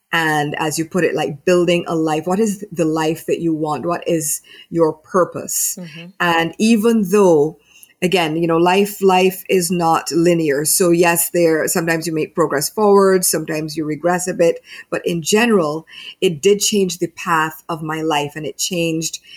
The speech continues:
Speaker 1: it changed my focus, uh, to, okay, focus on purpose, focus on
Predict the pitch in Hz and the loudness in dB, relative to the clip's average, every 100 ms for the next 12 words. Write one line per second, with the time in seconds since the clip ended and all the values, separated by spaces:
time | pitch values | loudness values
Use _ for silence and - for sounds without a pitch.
0 | - - - - 131 - 196 180 - 175 | -20 -20 -6 -4 -2 2 2 0 -2 -4
1 | 156 - 180 170 170 160 - - - 165 | -6 -2 0 0 0 -2 -2 -4 -6 -6
2 | 160 156 - - 170 156 147 131 170 - | -6 -6 -8 -2 0 0 -4 -6 -6 -4
3 | 160 147 - - - - 208 190 196 - | -4 -4 -8 -20 -20 -2 0 2 0 -2
4 | 165 165 190 160 160 147 - - - - | -4 -4 0 0 -2 -4 -2 -4 -8 -20
5 | _ _ - 185 196 190 - 170 160 156 | _ _ 0 2 2 0 0 0 0 -2
6 | 156 | -8